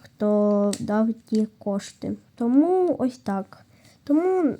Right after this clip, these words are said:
для українських, е, школярів треба придумати щось нове,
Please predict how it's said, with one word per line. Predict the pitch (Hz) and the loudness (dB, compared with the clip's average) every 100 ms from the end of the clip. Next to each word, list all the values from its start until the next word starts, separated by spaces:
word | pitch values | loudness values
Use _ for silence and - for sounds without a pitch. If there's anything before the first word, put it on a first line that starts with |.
| - | -6
для | 226 269 | 0 2
українських, | 285 285 302 330 302 - - 269 - - 359 359 359 330 320 - | 2 2 0 0 -4 -8 -8 -6 -6 -16 -14 -12 -12 -14 -20 -8
е, | 240 220 214 220 - | -4 -4 -4 -8 -14
школярів | - 262 269 277 392 494 285 - - | -10 -6 -2 0 0 0 -2 -6 -8
треба | 254 269 277 370 349 285 294 262 | -2 -2 -2 -10 -10 -4 -2 -2
придумати | 240 240 240 320 320 294 285 254 | -2 -4 -2 -2 2 2 2 -2
щось | - 262 277 - - | -2 2 0 0 0
нове, | 269 220 190 | 2 2 -2